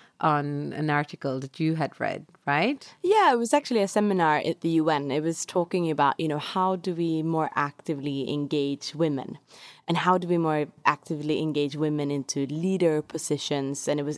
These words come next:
Speaker 2: everything from peace processes to, to local politics. And the idea of amplifying really came from, uh, women that were working in the White House under the Obama administration.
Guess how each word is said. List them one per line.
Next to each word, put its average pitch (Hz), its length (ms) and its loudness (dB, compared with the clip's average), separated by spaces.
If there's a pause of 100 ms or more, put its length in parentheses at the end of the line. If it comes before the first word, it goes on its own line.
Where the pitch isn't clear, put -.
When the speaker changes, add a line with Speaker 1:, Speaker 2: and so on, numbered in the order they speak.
Speaker 2:
everything 185 600 0
from 135 280 -4
peace 202 260 -4
processes 135 880 -4
to, 135 300 -2 (420)
to 151 300 -2
local 156 480 0
politics. - 800 -4 (480)
And 180 420 2
the 175 120 4
idea 170 400 2
of 233 140 0
amplifying 165 720 -2
really 170 240 -2
came 160 320 -6
from, 147 540 -4
uh, 147 320 -4
women 185 480 0
that 160 120 -2
were 156 100 0
working 170 420 -2
in 156 160 -2
the 143 240 -2
White 160 480 0
House - 320 -6
under 160 200 0
the 151 140 -2
Obama 196 420 0
administration. - 880 -8